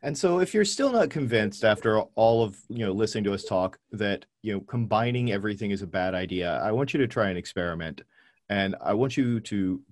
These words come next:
go into your kitchen and get the biggest bowl you have and put it on your stove. And then I want you to open your refrigerator and take out each item in your refrigerator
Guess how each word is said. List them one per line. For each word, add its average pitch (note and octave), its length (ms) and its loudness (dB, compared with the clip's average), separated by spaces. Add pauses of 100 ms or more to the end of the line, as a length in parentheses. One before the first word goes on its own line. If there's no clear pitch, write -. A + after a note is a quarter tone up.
go C3+ 420 2 (580)
into A#2+ 160 0
your C#3 120 4
kitchen G2 540 -6 (400)
and G#2 180 -2
get G#2 260 -2
the G2+ 120 -4
biggest G#2 540 -2
bowl F#2+ 340 0
you F#2+ 160 -2
have F2+ 500 -6 (880)
and G2 300 -2
put A2 180 -2
it B2 100 0
on A#2 140 2
your C#3 100 -2
stove. D#2+ 480 -8 (640)
And A2 100 -2
then A#2 140 2
I B2+ 80 2
want B2 240 -2
you C3+ 80 0
to A#2 300 0
open A#2+ 260 0
your D#3 120 -2
refrigerator F2+ 760 -4 (680)
and G#2+ 520 0 (800)
take B2 260 0 (180)
out A#2+ 220 4 (120)
each B2 340 -2
item A#2+ 280 4
in G#2 100 2
your F#2+ 140 0
refrigerator E2+ 680 -6